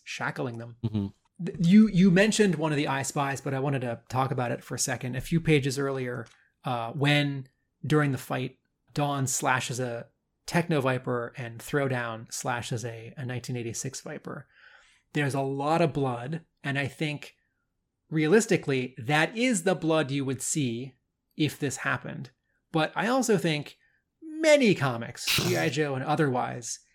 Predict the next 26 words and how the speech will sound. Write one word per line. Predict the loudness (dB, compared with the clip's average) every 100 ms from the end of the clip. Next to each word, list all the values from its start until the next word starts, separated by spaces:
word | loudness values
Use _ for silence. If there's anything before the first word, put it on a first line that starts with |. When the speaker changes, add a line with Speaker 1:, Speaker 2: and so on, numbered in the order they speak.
| _
Speaker 1:
have | -2 0 2
gotten | 4 4 4
away | 2 4 6 6
with, | 4 -2 -6 -10 -20 _ _
for | -20 0 2 4
these | 2 0
kinds | -2 -6 -6 -6
of | -8
slashes, | -8 -6 -6 -6 -8 -10 -10 -12 _ _
having | -4 0 0 0 -4 -6
no | -4 2 4 4
blood | 2 -2 -4 -12 -10
Speaker 2:
Mm-hmm. | -2
Speaker 1:
or | 0 0 -8 _ _ _
very | -4 0 2 2
little | 2 0 0
blood. | -2 -8 -10 -10 -16 _ -4
And | -2 -2 -6 -12 _ _ _ 0
if | 0
G | 2 0
I | 2
Joe | 2
wants | 0 -2 -4
to |
be | -2 0
realistic, | 0 2 2 2 -2 -2